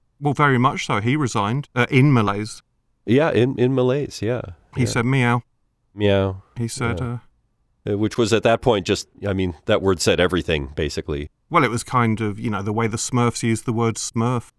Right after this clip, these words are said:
Speaker 1: It was like that, really.
Speaker 2: Uh-huh. Yeah, yeah. Just meow.
Speaker 1: Ubiquitous. Yeah. "Meow, I'm pretty much out of here. I no longer want to be at the helm."
Speaker 2: Yeah, yeah, yeah. And he furiously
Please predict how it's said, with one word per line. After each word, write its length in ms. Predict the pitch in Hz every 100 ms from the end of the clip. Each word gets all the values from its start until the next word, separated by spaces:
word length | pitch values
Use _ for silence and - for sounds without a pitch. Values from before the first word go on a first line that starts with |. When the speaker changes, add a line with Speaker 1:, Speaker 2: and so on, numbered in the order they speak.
| _ -
Speaker 1:
It 120 | 120
was 160 | 127 - -
like 200 | 113 117
that, 180 | 123 107
really. 240 | 104 101
Speaker 2:
Uh-huh. 420 | 101 - 95 87 87 - _ -
Yeah, 220 | 78 78 85
yeah. 120 | -
Just 220 | - - 123
meow. 380 | 123 117 117 117
Speaker 1:
Ubiquitous. 840 | 117 113 135 - 131 - 117 - -
Yeah. 200 | 135 131 - -
"Meow, 400 | 143 147 139 135 - -
I'm 100 | 131
pretty 240 | - 139
much 200 | 135 120
out 220 | 139 131 135
of 100 | 127
here. 180 | 123
I 60 | 123
no 180 | 127 123
longer 280 | 127 127 127
want 220 | 120 117
to 80 | 113
be 160 | 127 123
at 100 | 120
the 80 |
helm." 380 | 113 123 120 120 -
Speaker 2:
Yeah, 360 | 101 95 80 82
yeah, 200 | 98 85
yeah. 180 | 87 85
And 180 | 92 95
he 140 | 98 101
furiously 840 | - 110 107 120 92 - 82 78